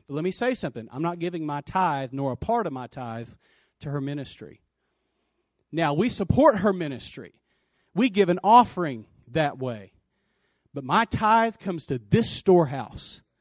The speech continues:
This is the place. Look what it says. "Bring the whole tithe into the storehouse, that there may be food, there may be provision in my house." Let's keep going. "Test me now in this."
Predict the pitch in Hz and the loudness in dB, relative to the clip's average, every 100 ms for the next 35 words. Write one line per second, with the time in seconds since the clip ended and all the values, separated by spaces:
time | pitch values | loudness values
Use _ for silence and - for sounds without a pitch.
0 | _ _ _ _ 123 247 269 - - - | _ _ _ _ 2 4 4 0 -10 -16
1 | _ _ - 185 165 135 151 - 147 123 | _ _ 0 2 2 0 -2 -2 -4 -6
2 | 113 - 139 190 202 190 175 127 110 135 | -8 -10 -6 -2 -2 -2 -6 -6 -4 2
3 | 180 165 135 185 269 233 175 147 139 139 | 2 4 4 10 10 8 2 0 -2 -8
4 | - - - _ 202 208 190 180 - 185 | -10 -20 -20 _ -2 0 0 -2 0 0
5 | 143 135 113 107 - _ _ - 151 160 | 0 -4 -10 -12 -18 _ _ -10 -4 -2
6 | 147 151 190 220 175 175 165 _ - - | -2 -2 -2 -2 0 0 -2 _ -20 -8
7 | - 247 175 120 98 - _ _ _ 160 | 4 8 8 6 -2 -12 _ _ _ -6
8 | 175 185 170 156 - 165 135 185 233 165 | -2 -2 -2 -4 0 0 4 6 6 4
9 | 143 107 101 _ 151 135 143 127 151 120 | 0 -4 -10 _ -8 -2 -2 0 -2 -4
10 | 110 127 - 170 151 147 113 - _ _ | -8 -14 -4 -4 2 2 2 -8 _ _
11 | _ _ _ _ _ _ _ _ _ - | _ _ _ _ _ _ _ _ _ -20
12 | _ - - 226 220 220 214 202 190 185 | _ -6 0 2 0 0 2 4 6 4
13 | 180 180 - | 4 2 0